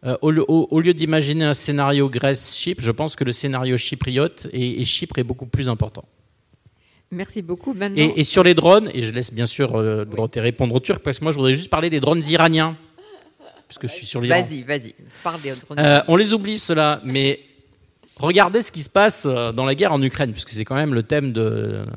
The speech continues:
Speaker 1: le thème du séminaire. Euh, les Russes, ils vont pas acheter des drones turcs ou des drones chinois.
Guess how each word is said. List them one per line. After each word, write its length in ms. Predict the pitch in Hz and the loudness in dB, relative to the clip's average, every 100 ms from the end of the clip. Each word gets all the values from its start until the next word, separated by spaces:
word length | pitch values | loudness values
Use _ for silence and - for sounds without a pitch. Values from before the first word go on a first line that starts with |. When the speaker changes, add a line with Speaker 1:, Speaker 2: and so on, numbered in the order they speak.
| 117 | -12
Speaker 1:
le 100 | 117 | -10
thème 220 | 127 147 | -8 -6
du 100 | 117 | -6
séminaire. 460 | - 113 127 120 - _ _ - - - - - - - | -6 -6 -4 -4 -6 _ _ -20 -20 -20 -20 -20 -18 -4
Euh, 1000 | 147 139 131 131 127 127 127 127 123 123 - | 2 6 6 6 4 2 0 0 0 -2 0
les 160 | 208 | 2
Russes, 600 | 190 190 180 - - - _ _ | 6 6 4 -2 -4 -10 _ _
ils 140 | 160 143 | -6 -4
vont 160 | 135 | -2
pas 160 | 127 107 | 0 2
acheter 320 | 156 - 185 | 0 0 -2
des 160 | 147 135 | 0 -2
drones 420 | 113 123 127 117 | 2 2 2 0
turcs 300 | - 196 - | -4 -4 -4
ou 40 | 131 | -2
des 120 | 120 | -2
drones 240 | 113 117 | 0 -2
chinois. 540 | 117 - 185 202 202 | -2 -4 0 0 -2